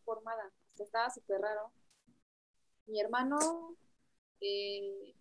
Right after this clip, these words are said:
yo y un sobrino tenemos como que un tercer ojito súper abierto.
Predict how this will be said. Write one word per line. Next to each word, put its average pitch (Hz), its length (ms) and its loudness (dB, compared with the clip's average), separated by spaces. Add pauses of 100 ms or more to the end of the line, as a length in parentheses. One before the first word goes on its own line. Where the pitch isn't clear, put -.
yo 240 160 4
y 254 100 -4
un 254 100 -4
sobrino 254 380 -4
tenemos 214 340 -10
como - 300 -18
que 170 80 -12
un 185 300 -12
tercer 226 340 -2
ojito - 320 -6
súper - 280 -4
abierto. 220 540 -2